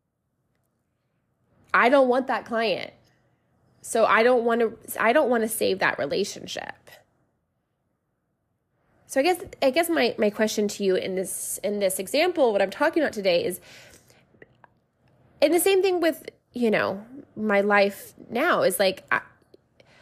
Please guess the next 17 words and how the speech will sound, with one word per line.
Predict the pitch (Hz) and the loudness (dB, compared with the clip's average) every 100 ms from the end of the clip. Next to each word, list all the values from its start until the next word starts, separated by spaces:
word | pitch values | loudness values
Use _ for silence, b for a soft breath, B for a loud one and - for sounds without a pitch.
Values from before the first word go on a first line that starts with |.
| b b b | b b b
I, | 214 226 277 294 | 0 4 4 2
I, | - 240 262 - 233 | 2 2 2 0 0
I | 247 | 0
believe | 311 285 | 0 0
I'm | 269 | -2
a | |
kind | 240 226 220 214 | -4 -6 -4 -4
person. | 208 202 208 233 | -4 -6 -4 -2
I | |
believe | 226 202 | -2 -2
I | 190 | -2
show | - 196 | -2 -2
up | 185 | -4
kindly, | - - 185 185 220 247 269 | -6 -10 -6 -6 -2 -2 -2
but, | 254 208 | 0 2
like, | 196 190 | 2 0
if | 202 | -2